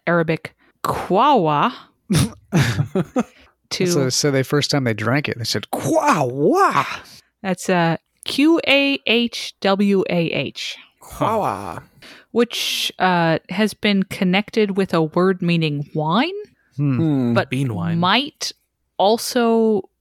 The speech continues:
Speaker 1: refer to the Kaffa region of Ethiopia, which is, uh, where coffee comes from.
Speaker 4: Huh.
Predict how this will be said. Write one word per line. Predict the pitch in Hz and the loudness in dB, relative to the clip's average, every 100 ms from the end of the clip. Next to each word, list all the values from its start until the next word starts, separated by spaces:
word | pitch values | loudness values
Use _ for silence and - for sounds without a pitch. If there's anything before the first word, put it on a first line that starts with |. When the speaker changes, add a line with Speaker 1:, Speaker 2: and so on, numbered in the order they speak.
| _ - | _ -2
Speaker 1:
refer | 185 - 202 185 | -2 0 0 0
to | - | -2
the | 160 147 131 - | 0 -2 -2 -6
Kaffa | - 185 220 311 311 320 - | -2 0 0 0 0 -2 -2
region | 285 294 320 320 330 - | 0 2 2 2 0 -2
of | 180 175 - | 0 0 -2
Ethiopia, | 202 196 185 202 269 311 330 _ _ _ - | -2 0 0 0 0 -2 -4 _ _ _ -6
which | 175 - 165 | -4 -2 0
is, | 165 160 165 | 2 0 0
uh, | 160 151 - _ - | 0 0 -4 _ -4
where | 180 180 | -2 -2
coffee | - 170 156 | -2 -4 -4
comes | - 165 190 | -4 -4 -2
from. | - 339 _ _ _ - | -2 -4 _ _ _ -10
Speaker 4:
Huh. | 190 | -10